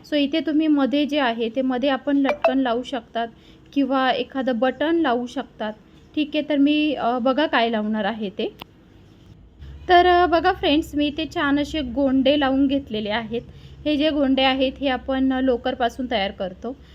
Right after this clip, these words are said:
तर हे गोंडे आहेत, हे तीन गोंडे मी व्यवस्थित मध्ये ठेवून ते व्यवस्थित तिथे लावून घेतलेले आहेत. तसेच तुम्ही अशा प्रकारचे मणीसुद्धा तिथे लावू शकतात किंवा तुम्ही बटनसुद्धा लावू शकतात. म्हणजेच काय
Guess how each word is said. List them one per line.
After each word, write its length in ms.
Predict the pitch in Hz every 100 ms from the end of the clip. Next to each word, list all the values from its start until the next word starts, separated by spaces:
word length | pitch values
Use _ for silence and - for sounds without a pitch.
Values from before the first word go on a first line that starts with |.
| - -
तर 140 | 277 277
हे 240 | 269 277 311
गोंडे 300 | 294 233 214
आहेत, 240 | 214 233 -
हे 120 | 277 269 -
तीन 220 | 320 330
गोंडे 340 | 320 294 277
मी 140 | 277 285
व्यवस्थित 440 | 269 277 277 302
मध्ये 320 | 294 277 233 262
ठेवून 360 | 294 247 233 349 - - -
ते 100 | 285
व्यवस्थित 540 | 269 277 262 285 294 302 -
तिथे 280 | 277 285
लावून 280 | 285 214 247
घेतलेले 400 | 262 277 233 208
आहेत. 340 | 196 226 220 - - - - 330
तसेच 360 | 320 349 349
तुम्ही 220 | 339 311
अशा 220 | 302 294 302
प्रकारचे 460 | 285 277 269 285
मणीसुद्धा 640 | 285 302 311 359 349 254 269
तिथे 240 | 277 277 254
लावू 220 | 214 240
शकतात 480 | - 240 - 202 208 - - - -
किंवा 260 | 277 285
तुम्ही 300 | 285 294 285
बटनसुद्धा 680 | 285 240 269 294 320 330 277
लावू 240 | 269 226 226
शकतात. 440 | 262 233 - 202 - - - -
म्हणजेच 340 | 277 349 349
काय 280 | - 302 285